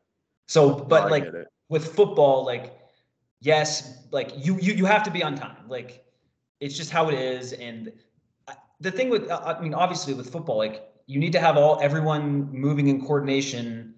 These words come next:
Speaker 1: you know, to have a successful play. And so, as we saw with the Herm Edwards era, like, having just no discipline and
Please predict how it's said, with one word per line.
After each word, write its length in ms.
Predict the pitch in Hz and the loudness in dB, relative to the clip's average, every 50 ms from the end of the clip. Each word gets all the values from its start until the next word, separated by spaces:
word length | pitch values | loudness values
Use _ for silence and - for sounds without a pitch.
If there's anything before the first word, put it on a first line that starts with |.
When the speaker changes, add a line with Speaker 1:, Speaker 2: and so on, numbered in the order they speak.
| _ _ _ _ _ _ _ _ - | _ _ _ _ _ _ _ _ -16
Speaker 1:
you 120 | - 127 | -10 -6
know, 340 | 120 101 98 101 107 107 107 - | -6 -4 -4 -4 -6 -8 -10 -8
to 120 | - 131 | -4 -2
have 160 | 117 127 127 127 | 0 0 0 0
a 60 | 123 | -2
successful 580 | - - - - - 143 139 139 - - 135 | -6 -8 -10 -4 0 0 0 0 0 -6 -8
play. 580 | 123 - - - 160 170 151 113 90 - - - - | -8 -8 -4 2 4 4 4 4 2 -2 -6 -10 -12
And 160 | 107 110 110 | -12 -10 -10
so, 560 | 107 - 123 117 117 113 113 110 110 - - - _ _ _ _ _ _ _ _ _ _ _ - | -6 -4 -2 0 0 0 -2 -4 -8 -14 -20 -20 _ _ _ _ _ _ _ _ _ _ _ -2
as 240 | 117 127 143 139 143 | 0 2 2 2 0
we 80 | 165 | -2
saw 240 | 170 - - 165 170 | 0 4 4 6 6
with 100 | 180 170 | 8 6
the 80 | 165 156 | 6 4
Herm 180 | 147 170 160 | 4 2 2
Edwards 380 | 160 170 165 156 143 135 - - | 2 0 2 2 0 0 0 0
era, 480 | 110 107 101 98 98 87 98 104 - - | -2 -2 -2 -2 -2 -2 -4 -4 -6 -8
like, 380 | - 104 104 101 - - _ _ _ _ _ _ _ _ _ _ _ _ | -8 -10 -10 -10 -14 -20 _ _ _ _ _ _ _ _ _ _ _ _
having 400 | - 139 147 151 160 165 160 160 | -2 0 0 2 2 0 -2 -2
just 300 | 147 151 143 143 - 117 117 110 110 110 - _ _ _ _ 113 | -2 -4 -4 -6 -8 -10 -12 -12 -12 -14 -18 _ _ _ _ -16
no 300 | 110 110 123 143 156 151 | -8 -2 2 2 2 2
discipline 760 | 143 160 160 156 - 147 - - 139 139 135 131 131 131 131 | 4 2 2 2 2 -4 -4 -4 -6 -4 -4 -4 -4 -6 -6
and 520 | 123 120 113 113 113 113 113 113 110 - | -6 -8 -8 -8 -8 -8 -6 -8 -8 -10